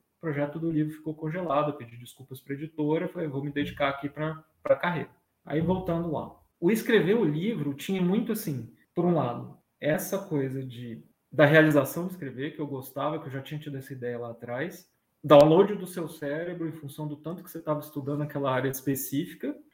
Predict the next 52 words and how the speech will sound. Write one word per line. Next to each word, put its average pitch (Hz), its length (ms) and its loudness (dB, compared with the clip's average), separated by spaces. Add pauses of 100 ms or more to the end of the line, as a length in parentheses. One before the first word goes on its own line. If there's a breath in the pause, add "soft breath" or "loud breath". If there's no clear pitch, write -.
(120)
mas 165 280 6
numa 202 220 6
área 185 340 4
que - 100 -8
você 202 240 -4
já 208 140 -2
tinha 262 480 -4
um 151 60 2
nome, 123 280 -2
já 143 160 -2
tinha 240 240 -6
uma 240 60 -4
história 160 520 -2
ali 131 160 -4
no 131 120 -6
mercado, 131 640 -6
né, 135 440 -6
com 127 140 -10
redes, 135 420 -4
com 131 140 -10
segurança, 135 800 -8
né, 139 160 -6
a 135 40 -6
história 131 280 -12
do 127 100 -14
C 127 140 -18
C 131 220 -10
I 120 60 -8
S 135 460 -2
e - 40 -20
tal, 143 360 -6 (500 loud breath)
é, 131 220 2 (400)
palestra 143 480 4
em 143 60 2
evento 135 340 -2
de 135 80 -8
mercado. 143 540 -6
Eu 151 60 -8
falei, 196 140 -16
"Cara", 165 380 -6 (100)
e 170 60 -6
a 170 60 2
terceira 247 480 0
coisa, 180 640 2
a - 20 -8
terceira 185 320 -4
componente, 196 480 -4
assim, 190 180 -6
a 156 40 -6
perspectiva 180 500 -6
de 185 80 -4
leitor. 196 640 -2